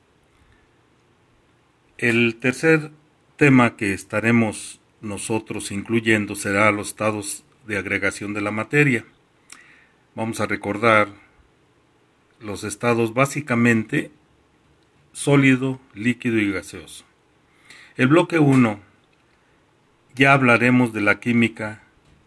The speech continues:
como una ciencia interdisciplinaria. Es decir, vamos a ver la relación que tiene con otras ciencias,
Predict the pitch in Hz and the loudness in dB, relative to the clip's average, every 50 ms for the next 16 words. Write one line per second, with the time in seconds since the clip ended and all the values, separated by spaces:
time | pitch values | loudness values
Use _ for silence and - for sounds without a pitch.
0 | _ _ _ - 101 101 107 110 117 123 123 120 113 - - 117 117 117 117 113 | _ _ _ -14 -8 -6 -2 2 4 4 4 4 2 -2 -4 -2 0 0 0 -2
1 | - - 113 107 104 113 - _ - 113 104 98 - 104 95 95 104 101 - - | -4 -8 -10 -10 -10 -12 -16 _ -14 -14 -14 -10 -10 -10 -10 -8 -8 -8 -8 -10
2 | 101 - 107 113 117 127 131 135 131 127 113 101 - _ _ _ _ _ _ _ | -12 -8 -4 0 2 4 4 4 4 2 -2 -4 -6 _ _ _ _ _ _ _
3 | _ _ _ _ _ _ _ _ _ _ _ _ _ _ _ _ _ _ _ _ | _ _ _ _ _ _ _ _ _ _ _ _ _ _ _ _ _ _ _ _
4 | _ _ _ _ _ _ _ _ _ _ _ _ _ _ _ _ _ _ _ _ | _ _ _ _ _ _ _ _ _ _ _ _ _ _ _ _ _ _ _ _
5 | _ _ _ _ _ _ _ _ _ _ _ - 151 143 139 147 143 - - 131 | _ _ _ _ _ _ _ _ _ _ _ -10 -8 -4 -2 0 -2 2 4 4
6 | 127 127 131 127 - _ _ _ _ - 113 120 120 123 - - 113 107 98 107 | 6 6 4 2 -2 _ _ _ _ -4 -2 0 0 -2 -4 -4 -6 -4 -2 -2
7 | 110 110 110 - 113 101 101 98 104 101 101 98 - 123 117 113 - 113 - - | 0 -2 -2 -4 -4 -6 -6 -4 -4 -4 -4 -4 -4 -6 -8 -6 -8 -8 -8 -6
8 | 113 110 110 - - 101 101 107 104 - 110 98 - - 131 123 113 104 - - | -6 -6 -6 -8 -8 -10 -10 -10 -8 -8 -10 -10 -2 2 2 2 2 0 -4 -8
9 | 117 113 110 - - - - - | -8 -10 -10 -10 -16 -20 -20 -20